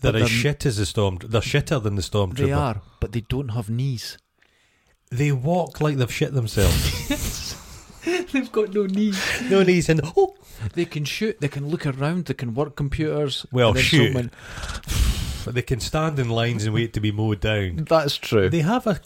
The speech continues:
Speaker 1: they have a common room where they party, though.
Speaker 2: Yeah.
Speaker 1: Which
Speaker 2: I think
Speaker 1: is
Speaker 2: that's
Speaker 1: very
Speaker 2: really
Speaker 1: strange.
Speaker 2: It's, you've got to look after your robots.
Speaker 1: The robot workforce.
Speaker 2: They've got no knees.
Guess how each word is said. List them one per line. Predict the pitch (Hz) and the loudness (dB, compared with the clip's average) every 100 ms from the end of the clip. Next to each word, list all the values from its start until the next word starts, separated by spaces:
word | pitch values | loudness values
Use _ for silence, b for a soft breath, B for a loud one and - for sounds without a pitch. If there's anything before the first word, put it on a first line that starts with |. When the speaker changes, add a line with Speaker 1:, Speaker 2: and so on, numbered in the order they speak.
| - | -6
Speaker 1:
they | 131 | 0
have | 151 220 | 2 2
a | 208 | 0
common | - 170 202 175 | 0 0 2 2
room | 113 101 95 | 2 2 2
where | 101 | 2
they | 98 | 0
party, | - 151 202 139 | 2 2 2 0
though. | 101 - 82 - | -2 -2 -6 -4
Speaker 2:
Yeah. | 135 196 185 110 87 - | -2 0 0 -2 -4 -8
Speaker 1:
Which | 226 | -4
Speaker 2:
I | 196 | 0
think | 233 | 2
Speaker 1:
is | 185 | 2
Speaker 2:
that's | |
Speaker 1:
very | 277 | 4
Speaker 2:
really | 277 240 | 2 2
Speaker 1:
strange. | - 131 107 92 87 - | 0 0 2 0 -6 -6
Speaker 2:
It's, | 156 - - b b b b _ _ _ | -6 -6 -16 b b b b _ _ _
you've | 202 - | -8 -2
got | 240 196 | -4 -2
to | |
look | 180 135 | -2 0
after | 117 113 127 | -2 -2 -2
your | 113 101 | 0 0
robots. | 110 110 139 190 - - | 0 -2 -2 -4 -6 -4
Speaker 1:
The | 123 | 0
robot | 117 123 107 104 | 2 2 2 2
workforce. | 95 - - 113 117 - | 2 0 -2 0 0 0
Speaker 2:
They've | |
got | 226 208 | -2 -2
no | 190 151 | 0 -2
knees. | 123 180 285 302 247 - | 0 0 0 -2 -6 -10